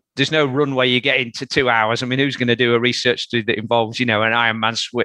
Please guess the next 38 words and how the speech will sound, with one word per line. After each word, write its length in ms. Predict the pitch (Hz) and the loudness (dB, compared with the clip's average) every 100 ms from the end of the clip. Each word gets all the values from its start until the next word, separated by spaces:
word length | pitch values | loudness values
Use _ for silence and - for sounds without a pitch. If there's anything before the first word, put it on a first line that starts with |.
| - | -2
a 80 | 110 | -2
bike 400 | 120 107 107 117 | 0 0 0 -2
and, 220 | 117 104 | -2 -2
and 160 | 117 110 | 0 0
an 100 | 110 | 0
Ironman 360 | 107 104 101 | 0 -2 -6
swim? 220 | - 117 101 - - - - - _ _ _ _ _ _ - | -4 -4 -4 -10 -20 -20 -20 -20 _ _ _ _ _ _ -4
And 220 | 175 151 | -2 2
also, 340 | 170 165 139 123 | 2 2 0 0
there's 180 | 123 | 0
not 140 | 143 - | -2 -2
the 60 | |
stress. 400 | - - 156 - | -4 -2 -2 0
And 100 | 135 | -2
I'm 80 | 127 | -2
sure 220 | - 170 | 0 -2
the 60 | 135 | 0
s-, 240 | - - _ _ - | -4 -6 _ _ -2
you 60 | 127 | 0
know, 100 | 120 | 2
we 120 | 139 | 2
know 180 | 156 139 | 2 2
what 200 | 127 - | 0 -2
the 80 | |
stress 440 | - - 139 123 120 | -8 -4 -2 -2 -4
of 100 | 110 | -2
race 240 | 120 - | 0 0
day 180 | 127 110 | 0 0
does 200 | 113 - | -2 -8
to 120 | - | -6
your 40 | 113 | -4
stomach 400 | - 117 107 131 | -2 -2 -2 -2
anyway, 360 | 135 107 104 | 0 2 0
before 320 | 104 - 139 | -2 -2 0
you've 140 | 135 107 | 0 0
even 140 | 104 | -4
started 380 | - 110 98 - | -4 -2 -2 -4
fueling. 360 | - 104 98 | -8 -6 -8